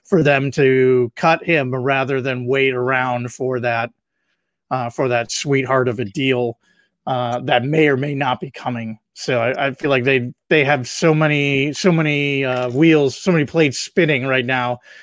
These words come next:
That was one that they just couldn't wait on. Uh, and it was a way of freeing up some space, freeing up some dollars. And so they went ahead and made it, since he's clearly was unhappy,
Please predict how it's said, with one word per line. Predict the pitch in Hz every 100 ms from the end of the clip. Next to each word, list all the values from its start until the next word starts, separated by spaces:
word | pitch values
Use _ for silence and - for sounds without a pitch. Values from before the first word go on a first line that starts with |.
| _
That | 165 147
was | 151 139
one | 143 151 143
that | 131
they | 151
just | 131 -
couldn't | 185 139 135
wait | 127 131
on. | 127 110 123 - _ _ _ _ _ -
Uh, | 131 123 139
and | 139
it | 139
was | 139 135
a |
way | 123 139 139
of | 131
freeing | 120 143 143 139
up | 135
some | - 139
space, | 139 - 135 135 127
freeing | - 143 135
up | 135 -
some | 139 127
dollars. | 127 123 120 120 - -
And | 147 135
so | 127
they | 127
went | 123 135 127
ahead | 127 123
and | 117 123
made | 131 131
it, | 127
since | - 135
he's | 147 127
clearly | - 156 143 139 135 131
was | 135 139 120 -
unhappy, | 160 147 139 135 139 123 123